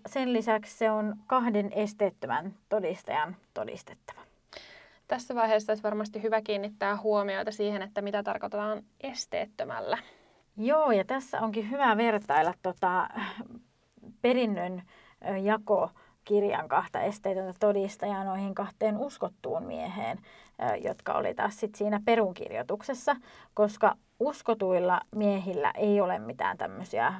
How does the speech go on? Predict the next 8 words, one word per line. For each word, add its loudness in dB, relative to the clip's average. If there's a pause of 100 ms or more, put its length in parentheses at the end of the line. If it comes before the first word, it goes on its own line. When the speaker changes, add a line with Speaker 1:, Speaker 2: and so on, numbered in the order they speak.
Speaker 1:
vaatimuksia -2 (380)
liittyen -4
esteellisyyteen -6
tai -6
esteettömyyteen, 2
vaan 4
uskottuna 0
miehenä 0